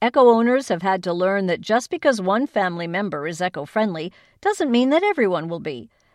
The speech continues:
Alexander and Emily Flaster, who work in banking and sales, respectively, in New York City, got their first Echo in twenty fifteen and another one in twenty sixteen. But Alexander is the Echo booster of the couple,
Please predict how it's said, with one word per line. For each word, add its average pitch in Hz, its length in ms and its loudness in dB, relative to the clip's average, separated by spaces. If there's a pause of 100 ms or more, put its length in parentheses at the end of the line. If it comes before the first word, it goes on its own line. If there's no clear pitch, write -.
(180)
Alexander 214 760 2
and 220 180 2
Emily 180 320 -2
Flaster, 294 720 -2
who 190 100 -6
work 170 280 -4
in 190 160 -4
banking 214 420 -2
and 165 160 -8
sales, 196 640 -2
respectively, 165 800 -6
in 185 160 -4
New 180 80 -6
York 165 280 -6
City, 190 340 -6 (400)
got 202 180 -2
their 254 180 2
first - 440 -4
Echo 185 320 0
in 170 100 -2
twenty 165 300 -6
fifteen 285 640 -4 (260)
and 339 140 -2
another 220 340 2
one 170 240 -2
in 180 140 -4
twenty 165 260 -6
sixteen. 196 600 -8 (420)
But 214 140 0
Alexander 208 840 2
is 160 180 -8
the 180 180 -8
Echo 185 260 0
booster 175 440 -6
of 165 120 -6
the - 80 -14
couple, 247 440 -4